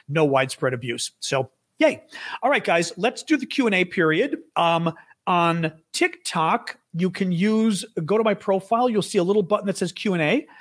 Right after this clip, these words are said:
Use that to submit questions. On YouTube, you guys know how to do it. You can use the super chats, or you can simply just submit questions there. Uh, uh, thank you <laughs> for, for the little flying guy there, Jay Marie. Um, the other thing,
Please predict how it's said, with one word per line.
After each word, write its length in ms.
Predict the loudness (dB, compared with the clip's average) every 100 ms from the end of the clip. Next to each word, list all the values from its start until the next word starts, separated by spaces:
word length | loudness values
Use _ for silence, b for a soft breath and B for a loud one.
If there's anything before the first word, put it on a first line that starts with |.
| B -2
Use 260 | 0 2
that 200 | 2 0
to 80 | -2
submit 320 | -4 -4 -4 0
questions. 560 | 0 0 -2 -2 -2 B B B -4
On 440 | 0 2 2 -2 -6 _ -4
YouTube, 540 | -2 0 2 2 0 -2
you 140 | 0
guys 180 | 2 2
know 120 | 2
how 100 | 2
to 80 | 0
do 180 | 0 0
it. 140 | 0
You 80 | -2
can 120 | -4
use 160 | -2 -4
the 60 | -2
super 240 | -2 -2
chats, 340 | -2 0 0
or 60 | -2
you 140 | -2
can 120 | -4 -4
simply 300 | -6 -4 0
just 240 | 0 -2
submit 240 | -6 -8
questions 440 | -2 -2 0 -8 -2
there. 320 | 0 0 -2 B B -8
Uh, 180 | -6 -6 -8 _ _ _
uh, 160 | -6 -4
thank 320 | 0 0 2
you 80 | -2
<laughs> 60 | -2
for, 200 | -2 -4
for 200 | 0 0
the 80 |
little 200 | 2 2
flying 440 | 0 0 0 0 0
guy 220 | 2 2
there, 160 | 2 0
Jay 200 | 0 0
Marie. 380 | 0 0 0 B B B B -4
Um, 400 | 0 2 0 0
the 160 | -2 0
other 280 | -2 0 0
thing, 460 | 0 -2 0 -4